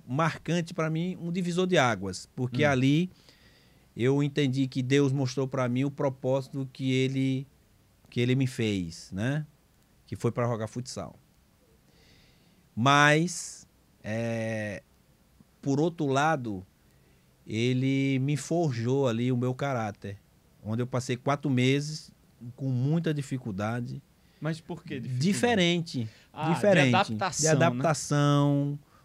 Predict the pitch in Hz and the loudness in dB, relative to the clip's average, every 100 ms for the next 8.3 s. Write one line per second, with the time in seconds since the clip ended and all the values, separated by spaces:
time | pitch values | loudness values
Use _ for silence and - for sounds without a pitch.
0 | - 123 151 151 143 131 147 135 135 131 | -6 0 2 0 0 0 0 -4 -6 -8
1 | 127 127 120 123 131 131 131 117 117 120 | -8 -6 -2 0 0 -2 -2 0 0 0
2 | 120 - 120 123 - _ - 110 110 147 | -2 -6 -8 -8 -14 _ -8 -6 -2 -2
3 | 147 131 127 - 117 110 117 120 120 110 | 0 0 0 -2 -2 0 -2 -2 -6 -6
4 | 110 104 127 127 143 - 113 156 117 95 | -6 -4 -4 -2 -2 -2 -4 -6 -8 -12
5 | 90 _ _ - _ _ - - _ _ | -18 _ _ -20 _ _ -20 -20 _ _
6 | _ _ _ _ _ _ _ 143 233 226 | _ _ _ _ _ _ _ 0 0 2
7 | 202 196 185 160 131 156 131 110 117 135 | 2 2 0 -4 -2 -4 -4 -2 2 2
8 | 135 101 80 | 2 -2 -6